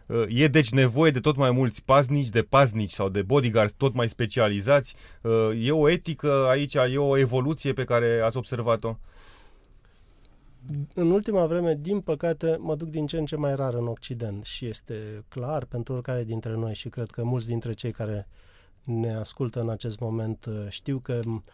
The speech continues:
Speaker 2: acest barometru al fricii este totuși diferit în Occident față de, uh, de București. Noi avem și o veselă nepăsare, dar, uh, um, dacă ești cât de cât o ființă rațională,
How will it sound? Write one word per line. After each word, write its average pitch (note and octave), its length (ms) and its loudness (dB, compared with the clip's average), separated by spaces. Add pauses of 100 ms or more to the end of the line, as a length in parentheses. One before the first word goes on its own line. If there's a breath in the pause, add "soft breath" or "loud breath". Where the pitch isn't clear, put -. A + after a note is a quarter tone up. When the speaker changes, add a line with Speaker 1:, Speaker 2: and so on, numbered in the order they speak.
(420 soft breath)
Speaker 2:
acest B2+ 440 -6
barometru B2+ 580 -2
al A#2+ 100 -2
fricii B2 440 -8
este A2+ 200 -8
totuși A#2+ 640 -8
diferit A#2 640 -6
în A2 100 -6
Occident A2 520 -6
față A2 340 -10
de, G2+ 420 -8 (360 soft breath)
uh, A#2+ 120 -6 (180)
de A2 140 -6
București. A2+ 600 -6 (400 soft breath)
Noi D3+ 200 0
avem C#3+ 220 0
și D3+ 120 -4
o D#3 40 2
veselă C#3+ 460 -2
nepăsare, D#3 600 -2
dar, A#2+ 260 0
uh, A#2+ 260 0 (600 soft breath)
um, A2+ 680 -10 (600 soft breath)
dacă A#2+ 320 -8
ești - 160 -4
cât E3+ 140 -6
de D#3+ 100 -4
cât - 160 -12
o D3+ 60 -4
ființă C3+ 380 -4
rațională, A#2 840 -6